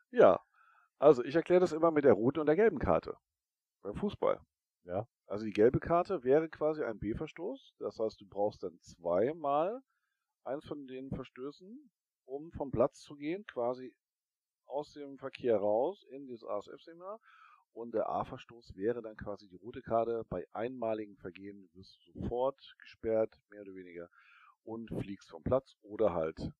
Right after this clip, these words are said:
Speaker 1: aus dem Auto. Je nachdem, wie man das sehen möchte. Okay. Die Frage ist natürlich, was sind jetzt, ähm, die Verstöße? Also B ist natürlich weniger schwerwiegend als A.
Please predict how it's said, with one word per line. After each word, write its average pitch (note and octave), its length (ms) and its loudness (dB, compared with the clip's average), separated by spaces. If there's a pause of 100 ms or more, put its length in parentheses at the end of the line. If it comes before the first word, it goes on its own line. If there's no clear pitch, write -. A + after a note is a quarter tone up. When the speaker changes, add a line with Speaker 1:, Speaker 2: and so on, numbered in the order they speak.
(360)
Speaker 1:
aus F2 160 -12
dem E3+ 100 -16
Auto. E2 220 -8 (220)
Je G#2 120 -16
nachdem, B2 320 -10
wie A2+ 80 -20
man A2 140 -18
das A2 100 -14
sehen C2+ 180 -20
möchte. - 260 -20 (840)
Okay. A#2+ 240 0 (880)
Die A2 40 -20
Frage D#3 260 6
ist - 60 -12
natürlich, D#3+ 360 -16
was D#3 160 -6
sind D#3 160 -16
jetzt, - 280 -18 (140)
ähm, C3 480 0 (480)
die B2 320 -10
Verstöße? C3 500 -10
Also G#2+ 200 -4
B C3 240 -2
ist C#3 140 -12
natürlich A2+ 500 -18
weniger D#3 480 -6
schwerwiegend B2 560 -8
als E2 220 -18
A. B2 380 0